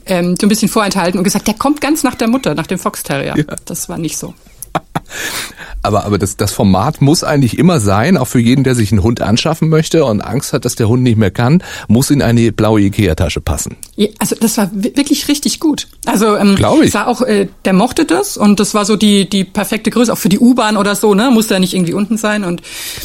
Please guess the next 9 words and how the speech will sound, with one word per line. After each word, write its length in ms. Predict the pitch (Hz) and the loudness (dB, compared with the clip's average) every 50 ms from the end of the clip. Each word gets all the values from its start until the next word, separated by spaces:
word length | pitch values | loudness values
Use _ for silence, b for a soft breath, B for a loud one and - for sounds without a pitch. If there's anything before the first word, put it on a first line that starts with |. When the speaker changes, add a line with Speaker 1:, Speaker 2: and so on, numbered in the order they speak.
| B - | B -6
Speaker 1:
das 160 | - 202 - - | -4 -2 -2 0
wird 120 | 254 254 | 2 2
mit 160 | 226 214 220 | 2 2 2
dem 180 | 185 196 208 220 | 2 2 4 4
hier 160 | 233 226 - | 4 2 2
aber, 320 | - 185 185 180 180 180 180 180 - - | 0 -2 -2 -2 -2 -4 -6 -8 -6 -4
äh, 160 | 175 175 165 | -2 -2 -2
eng. 220 | - - - - - - _ - - | -4 -6 -10 -10 -12 -16 _ -6 -4
Speaker 2:
Ja, 200 | 107 101 85 | -2 -2 -2